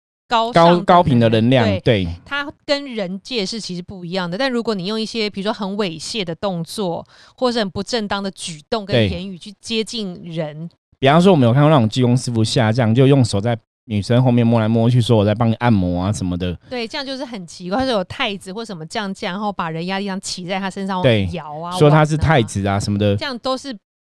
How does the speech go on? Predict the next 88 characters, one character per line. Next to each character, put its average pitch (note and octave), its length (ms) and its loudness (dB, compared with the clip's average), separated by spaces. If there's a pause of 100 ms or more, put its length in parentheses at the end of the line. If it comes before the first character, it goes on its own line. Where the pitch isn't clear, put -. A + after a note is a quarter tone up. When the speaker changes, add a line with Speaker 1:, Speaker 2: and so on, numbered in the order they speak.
(120)
Speaker 1:
很 F#3 160 -6
奇 A3 120 -4
怪。 C4+ 60 8
Speaker 2:
那 C4 80 4
个 F#3 200 6
就 F#3 280 6 (140)
不 C3 120 -2
太 E3 300 4
对 B2+ 240 4
了， A2 80 4
其 - 60 0
实 F#3 80 8
我 F#3 80 6
觉 A2+ 120 2
得 B2+ 80 4
很 A2 220 2
大 A2+ 220 0
胆， G#2 100 0
那 F#3+ 80 2
个 F#3 80 4
就 D#3 220 6
我 A#2 120 -2
们 A2+ 160 4
觉 A2+ 120 4
得 G#2+ 60 4
不 A#2 100 0
太 B2+ 240 4
对 A2 240 4
了 F#2+ 100 0
啊。 D#3 80 4
如 G#3 80 8
果 E3+ 80 8
你 B2 80 4
觉 A#2+ 120 0
得 B2 60 4
那 C#3 80 6
个 C#3+ 80 6
是 D3 140 0
你 A#2+ 80 4
们 G#2 80 2
家 A#2+ 180 2
太 B2 240 2
子， F#2+ 140 -6
他 A2 140 0
就 B2 120 4
是 A#2 60 4
这 A#2 80 2
种 G#2+ 120 2
个 A2+ 200 0
性， G2+ 340 -2
好， G2+ 160 -4
我 G2+ 80 0
们 G#2+ 160 4
不 B2+ 160 2
予 G#2 80 0
置 A#2 160 -4
评。 G2+ 200 0
可 G2+ 40 -6
是 C3 140 0
我 G2 140 0
们 A2 100 2
会 - 20 4
觉 A2+ 160 2
得， G2 240 0 (360)
我 G2 60 -2
们 A#2+ 100 6
会 D3+ 80 8
打 F#2+ 200 0
问 G#2+ 200 4
号， A2+ 180 4
因 F3+ 60 6
为 G#3+ 180 6 (560)
大 G3 100 -4
家 G#3 240 4
一 D#3 60 -4
定 F3+ 140 2
要 E3+ 100 6
知 E3 60 2
道， C#3+ 140 2
神 C#3 280 2
明 D3 260 8
一 C#3 60 0
定 D#3 160 4
会 E3 60 8
有 A2 120 6
神 - 160 2
明 A2+ 140 6
的 G#2+ 80 2